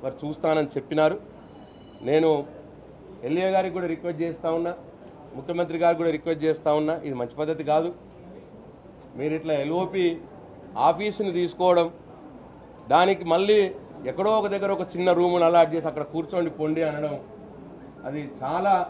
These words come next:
అవమానకరంగా, ఎల్ఓపి యొక్క స్టేటస్ని దిగరార్-, దిగజార్చే విధంగా. అస-, అసలు ఎల్ఓపి గారికి, వారికి గౌరవం ఉంటుందే అసెంబ్లీలో.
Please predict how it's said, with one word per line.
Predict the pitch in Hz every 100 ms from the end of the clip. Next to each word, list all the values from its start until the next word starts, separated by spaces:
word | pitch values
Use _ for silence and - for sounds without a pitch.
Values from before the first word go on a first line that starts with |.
| - 110
అవమానకరంగా, | 120 160 202 202 180 170 170 170 180 - - - - - - - - - 123
ఎల్ఓపి | 160 190 196 190
యొక్క | 180 180
స్టేటస్ని | - 165 185 202 180
దిగరార్-, | 139 165 202 208 147
దిగజార్చే | 143 170 196 196 190
విధంగా. | 165 165 165 147 - - - - - - - - - -
అస-, | -
అసలు | - 120 123
ఎల్ఓపి | 123 156 202 202 208
గారికి, | 214 202 202 196 185 - - - - - - - -
వారికి | 131 170 180 143
గౌరవం | 143 185 220 202
ఉంటుందే | 196 208 233
అసెంబ్లీలో. | 214 202 220 208 170